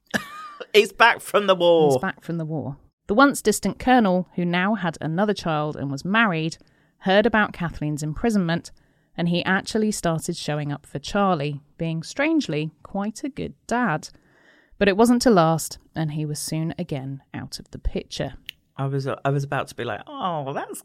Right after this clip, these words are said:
Speaker 1: good," like, really turning up and making the effort, but yeah, again, short-lived.
Speaker 2: Yeah. Now, Charles was known as a rowdy and disobedient boy,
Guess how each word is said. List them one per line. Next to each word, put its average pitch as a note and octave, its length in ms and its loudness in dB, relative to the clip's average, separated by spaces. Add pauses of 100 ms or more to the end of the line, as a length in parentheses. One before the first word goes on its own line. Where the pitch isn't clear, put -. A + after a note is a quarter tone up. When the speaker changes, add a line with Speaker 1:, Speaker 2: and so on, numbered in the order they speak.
Speaker 1:
good," A2 520 -2
like, C3 160 2
really A3 300 -6
turning E3 460 -8
up D3+ 240 -10
and D3 160 -10
making C3 320 -4
the A#2+ 100 -4
effort, G2 580 -8
but G#2+ 220 -4 (320)
yeah, G2 180 -6
again, F#2+ 300 -8
short-lived. G#2+ 800 -10 (180)
Speaker 2:
Yeah. E3+ 180 -8 (600)
Now, A#3+ 560 6
Charles E4 480 2
was E4+ 160 0
known A3+ 420 6
as F#3+ 160 -2
a F#3 80 0
rowdy G#3 800 0
and F3+ 220 -2
disobedient D3 800 -4
boy, C3+ 360 -2